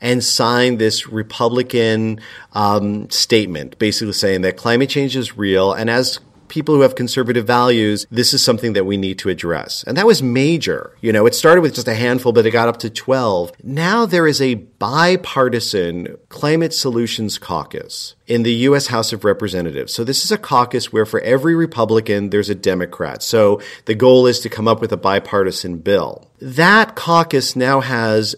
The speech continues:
ninety members, forty-five of them Republican, forty-five Democrats. That's larger than the Freedom Caucus, which is where the Tea Party had come out of. This is,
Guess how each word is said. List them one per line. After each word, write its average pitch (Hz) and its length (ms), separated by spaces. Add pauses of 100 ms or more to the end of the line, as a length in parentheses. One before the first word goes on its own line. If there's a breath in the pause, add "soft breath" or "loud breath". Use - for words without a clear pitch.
ninety 131 760
members, 98 880
forty-five 151 720
of 110 60
them 113 220
Republican, 107 800
forty-five 120 760
Democrats. 90 960
That's 165 420 (200)
larger 151 520
than 123 180
the 110 80
Freedom 110 440
Caucus, - 760 (120)
which 107 260
is 98 220
where 98 180
the 90 100
Tea 110 220
Party 98 320
had 87 160
come 101 260
out 90 240
of. 62 300
This 143 240
is, - 180